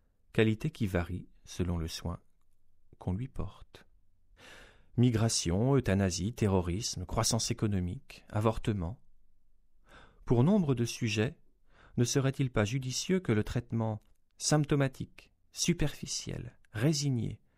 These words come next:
court-termiste et autodestructeur cède le pas à une approche profonde ? Cela nous amènerait à la répartition des richesses,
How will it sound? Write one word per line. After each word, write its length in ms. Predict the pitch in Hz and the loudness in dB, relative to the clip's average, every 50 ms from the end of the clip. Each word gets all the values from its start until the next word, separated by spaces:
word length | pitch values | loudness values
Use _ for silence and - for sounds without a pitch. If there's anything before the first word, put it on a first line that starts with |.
| _ _ _ _ _ | _ _ _ _ _
court-termiste 680 | - 190 185 - - 180 143 127 131 139 131 - - - | 0 2 2 2 2 2 4 4 4 2 2 0 0 0
et 20 | |
autodestructeur 920 | 101 107 - 135 120 113 104 - - 101 - - - 101 113 135 143 - - _ - _ _ _ _ _ _ _ _ | 0 0 0 0 0 -2 -2 -4 -6 -14 -12 -8 -6 -4 -4 -4 -6 -10 -16 _ -20 _ _ _ _ _ _ _ _
cède 340 | - - - 147 151 127 113 | -6 -2 0 0 0 0 0
le 120 | 98 - | -2 -2
pas 320 | - - - 104 131 160 - - - | -2 0 -2 -2 -2 -2 -8 -8 -4
à 100 | 131 107 | -2 -2
une 120 | 101 98 | 0 0
approche 440 | 92 90 - - - 113 120 - - | -2 -4 -4 -6 -6 -4 -4 -6 -8
profonde ? 580 | - - - 80 - - - 82 82 90 90 - - - _ _ _ _ _ _ _ _ _ _ _ _ - - _ _ _ - - | -8 -8 -8 -10 -10 -10 -10 -10 -10 -10 -12 -14 -18 -20 _ _ _ _ _ _ _ _ _ _ _ _ -20 -20 _ _ _ -18 -10
Cela 320 | - - - 139 139 147 | -2 2 4 6 6 6
nous 180 | 147 131 123 131 | 6 6 6 6
amènerait 580 | 123 123 120 120 117 110 120 120 120 120 - - | 6 6 6 6 4 4 4 4 2 2 0 2
à 100 | - 113 | 4 4
la 80 | 113 110 | 4 4
répartition 540 | 113 113 - 113 110 - - 113 - 123 117 | 4 2 2 0 0 -2 -4 -4 -2 0 0
des 100 | 110 110 | 2 2
richesses, 720 | 120 151 165 - - 101 98 104 - - - - - | 0 0 -2 -2 0 0 -2 -2 -4 -6 -8 -8 -10